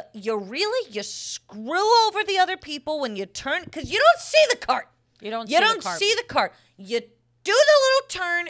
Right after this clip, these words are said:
Speaker 1: and then you finally see the cart. You, you know what I gotta say to you? You know what I gotta say to you? If you leave the cart, why don't you do me a favor and take a fucking shit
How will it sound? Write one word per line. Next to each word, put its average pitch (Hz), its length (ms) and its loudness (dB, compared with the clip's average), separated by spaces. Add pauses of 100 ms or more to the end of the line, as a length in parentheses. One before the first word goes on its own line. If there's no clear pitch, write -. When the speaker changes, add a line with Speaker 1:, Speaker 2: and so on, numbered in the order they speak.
Speaker 1:
and 226 220 -12
then 277 180 -6
you 233 80 -4
finally 370 540 -4
see 359 220 -10
the 320 80 -14
cart. 180 340 -8 (320)
You, - 220 -16
you 349 160 -8
know 466 60 -6
what 571 200 2
I - 80 -16
gotta 392 120 -8
say 339 200 -8
to 330 60 -8
you? 330 80 -4 (360)
You 330 80 -10
know 392 40 -2
what 392 100 -2
I 370 60 -10
gotta 339 160 -10
say 285 180 -10
to 277 60 -10
you? 269 140 -10 (360)
If 247 140 -6
you 381 160 -2
leave 453 160 -4
the 381 80 -6
cart, 311 340 4
why 359 80 -8
don't 427 100 -12
you 392 60 -8
do 285 160 -10
me 269 140 -8
a 233 40 -12
favor 190 300 -8
and 202 160 -12
take 240 140 -6
a 220 60 -6
fucking 208 320 -4
shit 359 500 -2